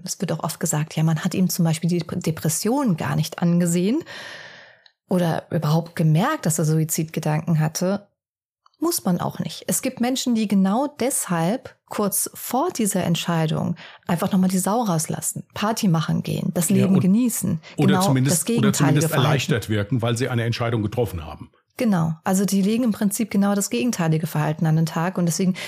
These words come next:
Speaker 1: wie gesagt, ich fand diesen Satz ein bisschen schwierig, weil natürlich kann es sein, dass ein Bauer trotzdem morgens noch sein Feld sät, auch wenn er die Entscheidung getroffen hat,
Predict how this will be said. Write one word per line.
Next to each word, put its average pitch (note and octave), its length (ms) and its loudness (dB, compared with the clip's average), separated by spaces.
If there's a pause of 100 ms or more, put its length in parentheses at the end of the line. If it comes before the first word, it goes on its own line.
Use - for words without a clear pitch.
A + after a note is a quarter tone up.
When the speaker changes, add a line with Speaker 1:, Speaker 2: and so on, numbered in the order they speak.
Speaker 1:
wie G#3 80 0
gesagt, F#3+ 260 0
ich G3+ 100 -4
fand G#3 260 0
diesen G3 460 4
Satz F#3+ 260 -2
ein F#3+ 60 2
bisschen F3 400 2 (240)
schwierig, B3+ 560 0 (240)
weil F3+ 600 0
natürlich G3 920 0 (320)
kann F3+ 240 0
es F3 180 0
sein, C#3+ 380 -2 (120)
dass - 540 -2 (140)
ein D#3 320 0 (140)
Bauer D3+ 420 -2
trotzdem D#3+ 440 -2
morgens D#3 460 2
noch D#3 140 0
sein D3 420 -2
Feld D#3 380 -2
sät, D#3+ 360 -2 (380)
auch D#3+ 220 -2
wenn E3+ 120 2
er E3 80 2
die E3+ 120 0
Entscheidung F3 400 2
getroffen G3+ 460 0
hat, - 340 -4